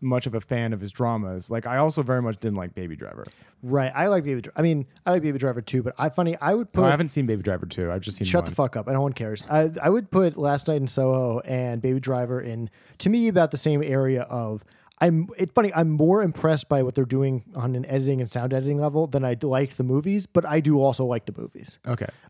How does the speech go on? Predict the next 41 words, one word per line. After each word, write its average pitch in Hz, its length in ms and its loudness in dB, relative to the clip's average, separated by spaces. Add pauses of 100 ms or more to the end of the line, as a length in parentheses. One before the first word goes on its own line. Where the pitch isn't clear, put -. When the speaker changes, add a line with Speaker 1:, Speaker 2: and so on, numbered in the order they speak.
Speaker 2:
Um, 120 480 -4
although 156 240 4
I 147 80 2
think 147 240 -2 (360)
the 151 140 -2
sound 175 320 2
editing 165 240 2
in 147 80 0
Baby 135 240 0
Driver 127 420 0
is 117 100 -10
more 131 140 -2
impressive 120 360 -6
than 120 160 -4
the 113 120 -8
editing 123 320 -4
editing 120 340 -6
in, 117 520 -8 (640)
in 123 200 -4
Soho. 123 580 0
Speaker 1:
Yeah. 113 160 0 (300)
Speaker 2:
But, 165 100 4
like, 160 240 2
mo-, 175 360 2
most 175 340 6
of 190 40 0
what 180 80 4
I 160 40 2
got 147 140 4
of 139 60 2
those 127 100 -2
movies 127 160 -2
is 113 120 -6
just, - 20 -8
like, 120 140 -10
how 127 160 2
impressive 123 360 -2
they 151 120 0
are, 151 120 2
and, 135 80 -2
like, 123 220 -4